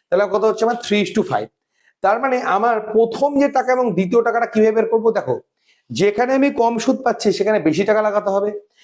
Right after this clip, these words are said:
এবং যেখানে আমি বেশি সুদ পাচ্ছি সেখানে আমাকে কম টাকা লাগালেই চলবে। তাহলে আমার এখানে মোট কত হচ্ছে? আট টাকা। এই আট টাকার মধ্যে প্রথমে আমি কত টাকা, মানে প্রথমটাতে আমি কত টাকা লাগাবো? যেখানে কম আছে সেটাতে বেশি টাকা লাগাবো,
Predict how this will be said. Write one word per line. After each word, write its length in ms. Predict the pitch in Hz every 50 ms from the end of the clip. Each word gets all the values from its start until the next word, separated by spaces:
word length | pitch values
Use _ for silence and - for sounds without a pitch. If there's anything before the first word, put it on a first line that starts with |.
| - _
এবং 220 | - 180 208 233 226
যেখানে 260 | 208 214 233 240 247
আমি 100 | 233 175
বেশি 220 | 165 160 156 220
সুদ 240 | 196 185 233 220 -
পাচ্ছি 280 | - 190 - - - 131
সেখানে 260 | - - 143 156 156
আমাকে 220 | 160 170 180 226
কম 280 | 220 - 196 185 185 180
টাকা 160 | 185 165 180
লাগালেই 340 | 175 165 147 151 165 185 190
চলবে। 320 | 143 135 123 110 107 110 - _ _ _ _ _ _ _ _ _
তাহলে 160 | - 180 208
আমার 160 | 220 226 247
এখানে 220 | 247 233 254 269 262
মোট 240 | 240 214 220 233 233
কত 180 | 233 254 254 240
হচ্ছে? 320 | 247 240 247 - 262 269 277 - -
আট 200 | - 165 175 - -
টাকা। 260 | - 214 190 220 233 226 - - - - - _ _ _ -
এই 140 | 156 156 -
আট 340 | 151 160 185 208 202 - -
টাকার 260 | 262 254 269 269 269
মধ্যে 540 | 262 262 247 196 156 113 143 165 196 202 - - - _ _ _
প্রথমে 480 | - 208 214 214 - 233 262 262 269 262
আমি 220 | 247 240 247 240
কত 200 | 240 240 226 -
টাকা, 220 | 226 233 226 233 220
মানে 240 | - 160 180 175 170
প্রথমটাতে 600 | - - 196 196 - 254 262 254 254 254 254 254
আমি 180 | 247 247 247 233
কত 140 | 233 226 240
টাকা 160 | 233 233 233
লাগাবো? 280 | 226 233 226 226 226 233
যেখানে 200 | 214 202 233 226 220 -
কম 260 | - 185 202 214 226 233
আছে 280 | 240 233 - 285 294
সেটাতে 280 | - - 220 214 220 214
বেশি 220 | 170 175 151 208
টাকা 180 | 196 190 160 143
লাগাবো, 260 | 127 117 113 110 _